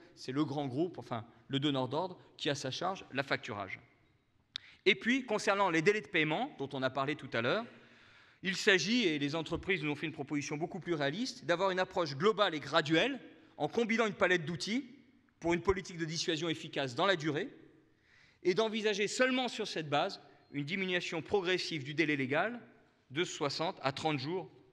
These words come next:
du délai légal maximal de paiement interentreprise, mais de façon progressive. L'international et l'Europe. Alors, un mot sur la Banque centrale européenne. Parce que, en réalité, elle donne aussi le là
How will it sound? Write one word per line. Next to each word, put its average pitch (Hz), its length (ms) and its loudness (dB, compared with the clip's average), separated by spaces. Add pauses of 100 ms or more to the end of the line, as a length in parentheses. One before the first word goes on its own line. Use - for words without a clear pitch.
(120)
du 123 60 -12
délai 123 200 0
légal 131 280 0
maximal 160 560 -4 (380)
de 127 80 -8
paiement 143 260 2
interentreprise, 151 680 -4
mais 160 220 -6 (240)
de 131 60 -6
façon 139 240 -8
progressive. 113 420 -12 (2000)
L'international 233 760 4
et 214 60 6
l'Europe. 165 400 2 (440)
Alors, 156 320 4
un 214 80 8
mot 240 160 0
sur 220 160 -2
la 180 100 6
Banque 185 180 0
centrale 196 360 0
européenne. 143 540 0 (840)
Parce - 160 0
que, 247 200 4 (560)
en 196 120 4
réalité, 208 460 4
elle 190 220 4
donne 247 220 4
aussi 226 240 -4
le 196 140 6
là 220 360 2